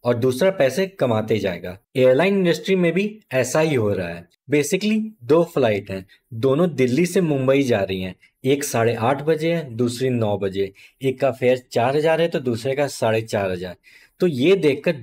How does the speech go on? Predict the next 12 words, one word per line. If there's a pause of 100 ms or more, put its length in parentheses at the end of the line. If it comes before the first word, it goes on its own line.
दूसरे
वाले
ने
अपना
फेयर (220)
साढ़े
तीन
हजार
कर
दिया (380)
और
फ्लाइट